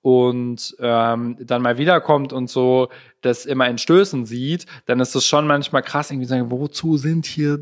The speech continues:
irgendwie vierzehn Handyläden und waren die nicht letzte Mal noch woanders?“ Also die, die Läden wechseln auch so krass irgendwie. Der gleiche Laden ist jetzt irgendwie ein Stück weiter und das,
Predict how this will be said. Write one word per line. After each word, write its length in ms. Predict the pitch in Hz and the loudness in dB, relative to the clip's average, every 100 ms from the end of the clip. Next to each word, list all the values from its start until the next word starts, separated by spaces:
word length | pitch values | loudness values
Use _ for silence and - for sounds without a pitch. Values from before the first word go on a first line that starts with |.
| 151 | 0
irgendwie 360 | 156 147 156 | 0 2 -2
vierzehn 800 | 147 - 175 185 185 - 139 131 | -2 -6 -4 -4 -6 -4 -4 -4
Handyläden 760 | 123 170 202 156 123 120 123 120 | -6 -4 -2 -2 0 0 0 -2
und 180 | 123 | 0
waren 200 | 123 151 | 2 4
die 100 | 147 | 4
nicht 180 | 143 139 | 2 2
letzte 340 | 151 151 - 143 | 0 0 -2 0
Mal 180 | 143 | 0
noch 240 | 143 131 139 | 0 -4 -2
woanders?“ 480 | 123 156 190 120 127 | -2 0 0 -2 -2
Also 180 | 127 | -4
die, 140 | 131 139 - - - | -4 -6 -8 -16 -4
die 60 | 139 | 2
Läden 340 | 170 139 120 | 4 4 0
wechseln 540 | 190 - - 131 123 | 0 0 0 2 0
auch 260 | - 117 113 | 0 -2 -2
so 220 | - 123 | -4 -6
krass 420 | - - 113 - | -4 -4 -4 -6
irgendwie. 300 | 120 120 120 | -8 -8 -4
Der 80 | 123 | 0
gleiche 320 | 127 165 165 | 2 2 2
Laden 320 | 143 139 139 131 | 4 4 4 0
ist 120 | - | -4
jetzt 160 | 120 | -8
irgendwie 360 | 127 131 123 127 | -8 -8 -8 -8
ein 100 | 127 | -8
Stück 300 | - 131 - | -8 -8 -2
weiter 260 | 127 139 151 | 0 0 -2
und 240 | 131 135 | -6 0
das, 160 | 147 | 0